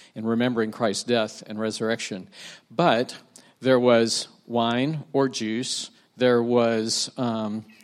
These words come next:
gluten-free or, uh, gluten-filled. Um,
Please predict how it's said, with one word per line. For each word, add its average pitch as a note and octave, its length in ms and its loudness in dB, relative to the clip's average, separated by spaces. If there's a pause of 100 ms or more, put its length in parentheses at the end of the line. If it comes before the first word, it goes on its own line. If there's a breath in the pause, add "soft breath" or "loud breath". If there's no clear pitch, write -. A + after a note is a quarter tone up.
gluten-free D3 920 2 (260 loud breath)
or, A#2+ 580 4
uh, A#2 220 -4
gluten-filled. B2+ 920 0 (420 loud breath)
Um, C3 560 4